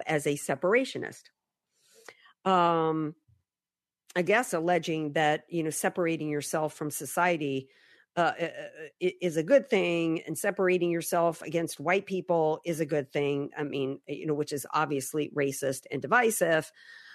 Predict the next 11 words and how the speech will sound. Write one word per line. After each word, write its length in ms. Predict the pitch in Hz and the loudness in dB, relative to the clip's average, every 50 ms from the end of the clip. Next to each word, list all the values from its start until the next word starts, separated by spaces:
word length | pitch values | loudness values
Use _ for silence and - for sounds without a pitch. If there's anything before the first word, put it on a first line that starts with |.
| - - - | -12 -2 2
Um, 320 | 196 196 185 180 175 170 | 4 6 6 6 6 6
but 100 | 170 180 | 4 4
she 120 | - - 202 | 4 2 2
goes 220 | 170 196 190 170 | 4 4 6 6
on 240 | 214 269 330 359 311 | 6 6 6 6 4
to 80 | 254 220 | 4 2
say 300 | - - 196 180 175 170 | 2 4 4 4 4 4
in 80 | 165 | 2
her 180 | 170 170 175 165 | 0 0 -2 -2
thesis 640 | - - 220 240 254 254 - - 170 165 156 - | -2 -4 -4 -2 -2 -2 -2 0 0 0 0 0
that, 240 | - 175 160 165 - | 2 2 2 2 0